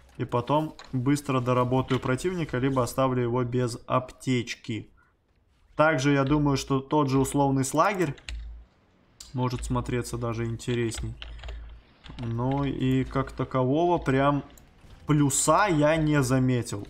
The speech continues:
от устройства с крупнокалиберной картечью. Так, что касаемо боя, мы проигрываем. Проигрываем. Пятьсот очков у меня практически имеется. Тут противничек уже нас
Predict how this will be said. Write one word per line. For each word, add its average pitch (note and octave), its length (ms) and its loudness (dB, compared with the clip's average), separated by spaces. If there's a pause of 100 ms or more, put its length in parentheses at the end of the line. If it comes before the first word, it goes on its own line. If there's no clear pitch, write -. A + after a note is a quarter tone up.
от B2 300 -4
устройства B2 680 -2
с B2 340 -4 (680)
крупнокалиберной A#2+ 1200 -2
картечью. A#2 840 -4
Так, A2 280 -2
что - 160 -8
касаемо C3 400 -2
боя, B2+ 260 0
мы A2+ 120 -4
проигрываем. C3 760 -2 (1080)
Проигрываем. A#2+ 960 -2
Пятьсот - 360 -6
очков B2 380 -6
у A#2+ 40 -6
меня A2+ 160 -6
практически - 680 -8
имеется. C#3 560 -6
Тут - 220 -14
противничек A#2 600 -8
уже A2+ 160 -6
нас A2+ 240 -10